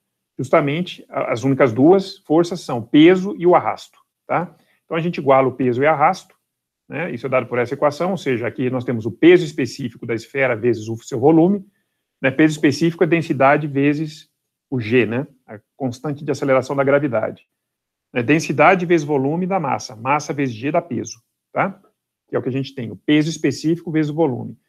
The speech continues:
E do lado direito, o que que nós temos? Opa, a expressão pro arrasto, pra força de arrasto que nós vimos na aula passada e eu acabei de mostrar no comecinho da aula, né? O coeficiente de arrasto é a força de arrasto sobre meio de rho V ao quadrado vezes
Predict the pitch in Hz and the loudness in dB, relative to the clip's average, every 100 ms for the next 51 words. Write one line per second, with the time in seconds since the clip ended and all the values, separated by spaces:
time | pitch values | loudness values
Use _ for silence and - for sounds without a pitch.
0 | _ _ - 220 226 185 160 131 135 180 | _ _ -6 2 6 6 6 2 4 4
1 | 175 170 175 147 - 117 107 - - 180 | 2 -6 -4 -4 -4 -6 -8 -16 -4 -2
2 | 180 147 117 113 160 151 - 147 151 190 | 2 4 2 0 -4 -4 -4 -6 -4 -2
3 | 185 135 135 156 - _ _ _ _ - | 0 2 0 -2 -14 _ _ _ _ -6
4 | 131 151 147 151 143 113 139 151 170 160 | -4 -4 -4 -2 -2 0 0 -2 -8 -2
5 | 185 143 117 143 180 185 165 170 226 - | -2 -2 -2 -2 -2 -4 -4 0 0 0
6 | - 175 208 202 226 226 202 233 262 - | 2 2 0 -2 0 0 2 2 0 0
7 | 156 170 - _ _ _ _ _ - 131 | -2 -2 -4 _ _ _ _ _ -12 -8
8 | 120 143 123 104 101 95 160 185 _ _ | -6 0 2 2 0 -4 -4 -4 _ _
9 | _ _ _ _ _ - 139 143 196 196 | _ _ _ _ _ -2 0 2 0 0
10 | 175 139 175 185 165 - 180 180 143 127 | 2 4 4 2 -2 2 0 2 2 4
11 | 190 185 - - 175 175 175 147 160 190 | 4 2 -10 -2 0 2 0 0 2 2
12 | 196 170 139 151 170 170 170 147 143 156 | 0 -4 0 2 2 0 0 0 2 2
13 | 156 160 160 165 - | 0 -2 -4 -8 -20